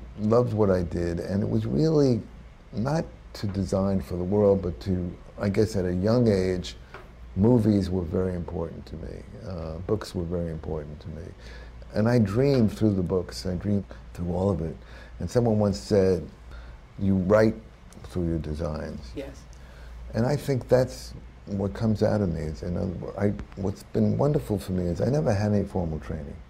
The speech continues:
Speaker 1: I never went to fashion school. And I got in there and I got a job making, selling ties for a tie company. And then
Speaker 2: You had the idea
Speaker 1: I,
Speaker 2: for the
Speaker 1: I
Speaker 2: bigger
Speaker 1: sold,
Speaker 2: tie?
Speaker 1: I s-, I had the tie. I saw them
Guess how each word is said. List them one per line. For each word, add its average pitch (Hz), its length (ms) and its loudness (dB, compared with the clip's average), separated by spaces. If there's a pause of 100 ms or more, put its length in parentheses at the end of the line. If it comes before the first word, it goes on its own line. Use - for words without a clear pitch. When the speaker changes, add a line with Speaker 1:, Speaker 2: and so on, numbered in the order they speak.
(540)
Speaker 1:
I 92 80 -2
never 104 200 2
went 107 200 2
to 98 60 -8
fashion 90 460 -2
school. 80 520 -8 (640)
And 87 600 -4 (320)
I 90 80 -2
got 95 260 2
in 98 200 4
there 92 220 2
and 85 100 -2
I 82 160 -2
got 87 180 0
a 87 60 0
job 87 380 0 (1040)
making, 90 480 -2
selling 123 500 4
ties 90 460 0
for 92 100 -4
a 87 40 -2
tie 82 260 -4
company. 87 520 -10 (200)
And 87 260 -4
then 87 320 -2 (1300)
Speaker 2:
You 160 60 -8
had 156 100 -4
the 151 100 2
idea 147 220 0
Speaker 1:
I, - 20 -4
Speaker 2:
for - 120 0
the - 60 0
Speaker 1:
I - 20 0
Speaker 2:
bigger 147 120 0
Speaker 1:
sold, - 220 4
Speaker 2:
tie? 131 340 -10
Speaker 1:
I 117 160 0
s-, - 240 -4 (360)
I 87 140 0
had 95 240 0
the 101 80 -2
tie. 87 580 0
I 95 120 2
saw 92 280 0
them 92 160 -2